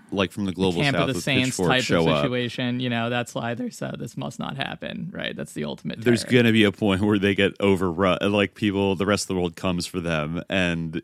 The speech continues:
Speaker 1: you know, then they're
Speaker 2: <sighs> Right. And
Speaker 1: like,
Speaker 2: that's,
Speaker 1: it,
Speaker 2: and I
Speaker 1: it
Speaker 2: ag-, very much agree with your point, which is that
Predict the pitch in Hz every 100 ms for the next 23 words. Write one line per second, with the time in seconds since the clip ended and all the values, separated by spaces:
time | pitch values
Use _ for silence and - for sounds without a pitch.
0 | - 92 85 80 78 - 82 85 82 82
1 | 80 - 85 80 85 82 80 80 76 -
2 | - - - - _ _ _ - - 147
3 | 151 123 127 - 165 175 185 185 185 170
4 | 165 160 165 139 131 175 170 156 143 147
5 | 139 139 - 156 139 127 135 135 120 131
6 | 123 123